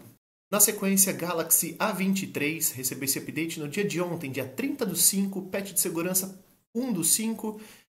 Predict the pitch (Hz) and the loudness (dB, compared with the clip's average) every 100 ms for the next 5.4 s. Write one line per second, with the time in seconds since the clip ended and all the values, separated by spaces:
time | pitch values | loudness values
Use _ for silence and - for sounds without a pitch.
0 | _ 190 208 220 175 175 185 185 185 175 | _ 2 2 2 -4 -4 -2 -2 0 0
1 | 170 170 165 170 165 170 165 185 190 190 | 0 0 0 0 0 0 0 2 4 6
2 | 190 202 196 202 190 180 170 170 165 165 | 4 2 0 -2 0 -2 -2 -2 0 -2
3 | 160 143 135 165 151 180 170 - 131 131 | -4 -6 -4 -4 -4 -4 -2 -2 0 -2
4 | 165 - 156 - 139 127 - 131 117 107 | 2 2 2 -4 -4 -4 -6 -6 -4 -2
5 | 139 139 95 - | 0 0 -4 -8